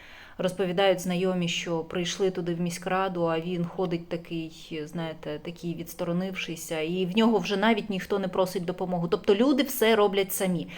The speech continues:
Тобто ось, щоб ви розуміли, щоб ви розуміли, так, ось влада, ось вам влада, так, в Бучі.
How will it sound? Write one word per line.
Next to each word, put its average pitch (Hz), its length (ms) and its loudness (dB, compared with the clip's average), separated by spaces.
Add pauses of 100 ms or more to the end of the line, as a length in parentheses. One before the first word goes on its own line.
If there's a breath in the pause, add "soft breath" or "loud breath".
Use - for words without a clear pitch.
(220 loud breath)
Тобто - 280 8
ось, - 120 12
щоб 196 200 2
ви 233 120 10
розуміли, 220 560 6
щоб 190 220 -4
ви 202 100 4
розуміли, 190 480 0
так, 226 340 6
ось 175 220 0
влада, 185 400 6 (680 loud breath)
ось 226 200 8
вам 214 180 8
влада, 175 360 6
так, 208 300 4
в 175 40 -6
Бучі. 170 400 0